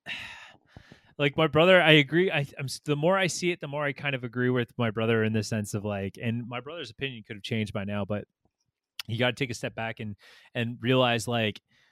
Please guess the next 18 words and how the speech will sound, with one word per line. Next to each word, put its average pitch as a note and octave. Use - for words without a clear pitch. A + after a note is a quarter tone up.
if C#3
you D#3
want D3+
the D#3
end C3+
game B2+
to B2
have A#2
as A2
much A2+
meaning A#2+
as A2+
it G2+
did, A#2+
then A2
you A2+
need A#2
to, A#2